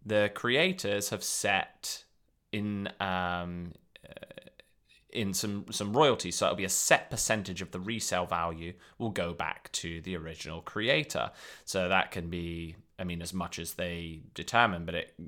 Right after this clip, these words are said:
can often be between, like, three, five percent is, like, pretty much the, the standard. And then you've also got a couple of percent or maybe one percent in the fees that go to the marketplace.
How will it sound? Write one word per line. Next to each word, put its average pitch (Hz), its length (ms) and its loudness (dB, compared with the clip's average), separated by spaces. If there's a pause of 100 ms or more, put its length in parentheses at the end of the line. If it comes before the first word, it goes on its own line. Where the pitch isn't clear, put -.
(140)
can 107 140 -2
often 139 260 -2
be 110 320 0
between, 98 460 -4
like, 95 220 -2
three, 139 360 -4
five 135 480 6
percent 139 640 2
is, 120 280 -4
like, 113 360 0
pretty 127 200 -2
much - 260 -2
the, 104 220 -4
the 113 80 -4
standard. 113 420 2 (320)
And 147 220 6
then 160 340 12 (260)
you've 117 180 2
also 117 280 4
got 104 240 8
a - 60 2
couple 101 260 0
of - 80 -2
percent 98 420 2
or - 80 -2
maybe 90 220 -2
one 90 220 2
percent 92 540 -2
in 90 340 -2 (380)
the 90 260 2
fees 95 360 -4
that 90 120 -2
go 92 80 0
to 85 120 -6
the 92 60 -4
marketplace. 101 920 4